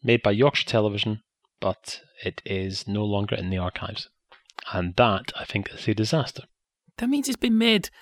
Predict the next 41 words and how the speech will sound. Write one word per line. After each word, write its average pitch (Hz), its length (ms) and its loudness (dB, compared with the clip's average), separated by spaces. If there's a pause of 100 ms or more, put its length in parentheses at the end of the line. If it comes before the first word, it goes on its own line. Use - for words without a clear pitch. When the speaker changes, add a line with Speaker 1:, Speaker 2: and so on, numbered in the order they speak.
(260)
Speaker 2:
after 196 360 4
nineteen 185 380 2
sixty-eight. 156 680 -6 (420)
Ugh. 170 300 -6 (560)
Hey, - 120 2
can 247 200 4
I 254 40 6
mention 277 320 2
Mister - 280 -2
Digby 214 260 2
Darling? 196 380 0
Is 131 100 -2
that 180 160 -2
Yorkshire 139 280 -4
Television? 117 520 -8 (180)
Speaker 1:
Yes, 226 220 6
I 127 40 8
believe 113 300 2
it 143 140 0
is. 123 180 0 (800)
Speaker 2:
When 180 580 6 (460)
I 156 60 0
think 226 180 -2
it's 160 140 -2
a - 20 -2
matter 131 280 -2
of 123 120 -8
when, 120 400 -6
rather 123 260 -6
than 117 120 -8
if. - 160 -12
When 170 320 0
Mister 151 260 -2
Digby 131 260 -2
Darling 117 360 -2
comes 127 220 -8
out 127 120 -4
on 120 100 -4
D 120 160 -4
V 117 160 -6
D, 113 300 -10